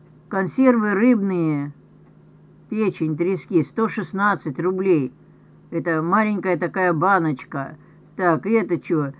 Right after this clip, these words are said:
Тоже печень трески, сто семьдесят пять рублей тридцать восемь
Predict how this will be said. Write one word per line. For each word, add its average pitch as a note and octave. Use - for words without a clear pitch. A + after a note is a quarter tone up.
Тоже G3+
печень A3+
трески, F#3
сто A3+
семьдесят G#3+
пять G#3+
рублей G3+
тридцать A3
восемь A3+